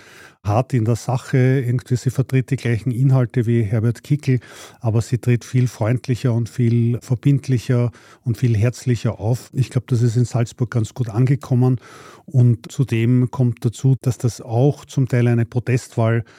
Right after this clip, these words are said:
war, dass gegen die Ö V P, auch gegen die S P Ö gewählt wurde, also dass das politische Establishment hier abgestraft wurde.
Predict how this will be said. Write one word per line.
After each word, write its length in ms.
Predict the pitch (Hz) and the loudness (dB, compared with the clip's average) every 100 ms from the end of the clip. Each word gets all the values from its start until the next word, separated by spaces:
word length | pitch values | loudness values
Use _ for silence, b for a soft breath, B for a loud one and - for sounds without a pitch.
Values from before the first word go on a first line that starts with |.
| B B - | B B -2
war, 360 | 107 104 127 | 0 2 2
dass 260 | - 117 - | 0 -4 -2
gegen 640 | 123 120 117 117 113 113 - | -2 0 2 2 2 -2 -2
die 160 | 110 | -4
Ö 180 | 107 139 | 0 0
V 160 | - 131 | 0 0
P, 260 | 120 120 | 2 2
auch 180 | 127 113 | 0 -4
gegen 280 | - 110 113 | -2 -2 0
die 300 | 110 107 107 B B B B | 0 0 0 B B B B
S 200 | 127 135 | 0 0
P 140 | - 127 | 2 2
Ö 140 | 120 | 2
gewählt 500 | 113 110 110 120 - | 2 0 2 0 0
wurde, 220 | 117 113 | 0 2
also 180 | 113 110 | 0 -2
dass 160 | 113 117 | -2 -4
das 200 | 123 - | -4 -2
politische 500 | 123 131 - 131 120 | 2 2 2 0 0
Establishment 720 | - 113 104 135 - 120 - | 0 -2 0 0 2 0 0
hier 160 | 139 | -4
abgestraft 720 | 104 - 143 - 110 113 - 113 | -4 -4 -4 -2 -2 -2 -2 0
wurde. 260 | 117 123 | 2 2